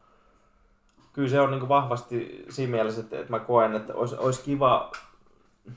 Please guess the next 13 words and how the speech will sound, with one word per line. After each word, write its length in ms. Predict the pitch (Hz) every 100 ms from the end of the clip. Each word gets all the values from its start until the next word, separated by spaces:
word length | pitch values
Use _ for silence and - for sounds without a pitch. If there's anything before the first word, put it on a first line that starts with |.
| - _ -
olla, 300 | 156 147 123
niinku, 200 | 110 110
futiksen 580 | 117 110 107 - 101 -
kanssa 200 | - -
tekemisissä 640 | 90 85 87 92 95 104
ja, 240 | 92 92 - _ _ 110 _ -
ja 100 | -
to-, 160 | - -
just 260 | 127 -
toi, 160 | 120 113
mitä 180 | 110 107
sanoit, 520 | 113 107 95 80 -
niin 320 | 90 76